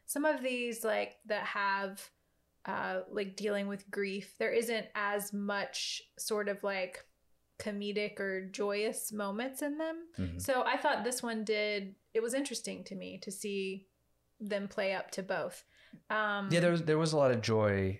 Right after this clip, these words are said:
Speaker 2: uh, coming in from, from the Carpenter as he kind of brought joy back into her life. You know, he would try to make her laugh and smile and, you know, not in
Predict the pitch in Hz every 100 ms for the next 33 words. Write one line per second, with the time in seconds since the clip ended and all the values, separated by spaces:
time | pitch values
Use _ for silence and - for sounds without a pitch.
0 | - 92 87 90 110 98 95 92 92 92
1 | 87 85 - - - 90 - 92 90 85
2 | 82 87 _ _ _ - 101 92 87 -
3 | 90 85 85 85 80 _ _ - 90 85
4 | 85 - 92 85 - 85 82 82 82 80
5 | 85 78 80 78 76 80 78 85 82 87
6 | 82 82 82 82 80 78 76 - 76 -
7 | 78 78 76 73 73 71 - - - -
8 | - 101 98 117 120 101 95 92 92